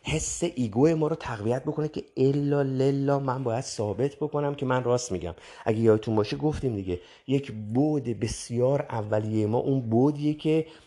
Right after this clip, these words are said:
وظیفهٔ حفاظت از ما رو به عهده داره. همون داستانه یا وایسا بجنگ یا فرار کن، اون غریزهٔ بسیار بسیار ابتدایی که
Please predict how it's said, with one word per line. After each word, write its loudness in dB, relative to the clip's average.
وظیفهٔ -2
حفاظت -2
از -2
ما 0
رو 0
به 6
عهده 2
داره. 0
همون -2
داستانه 2
یا 4
وایسا 4
بجنگ 2
یا 4
فرار 0
کن، -6
اون -2
غریزهٔ -2
بسیار 0
بسیار 0
ابتدایی 4
که 2